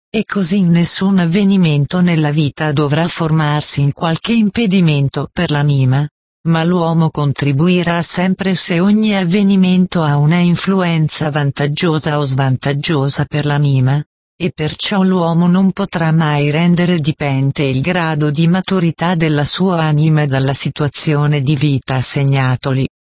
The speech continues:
che in sé non è per nulla determinante per ciò che l'uomo pensa, sente e vuole nel cuore più interiore. Solo il pensare,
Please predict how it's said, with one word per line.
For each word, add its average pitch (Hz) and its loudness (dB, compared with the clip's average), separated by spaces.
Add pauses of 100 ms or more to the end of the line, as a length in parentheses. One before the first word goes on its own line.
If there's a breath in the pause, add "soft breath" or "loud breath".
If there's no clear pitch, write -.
(260)
che - -2
in 170 2
sé 165 -2
non 180 2
è 208 -2
per 156 -4
nulla 196 2
determinante 139 0
per 160 -4
ciò 165 -2
che 165 -2
l'uomo 165 0
pensa, 143 0 (340)
sente 190 -2
e 180 0
vuole 170 0
nel 196 2
cuore 156 -2
più 185 -2
interiore. 165 0 (680)
Solo 165 -2
il 151 -2
pensare, 151 -2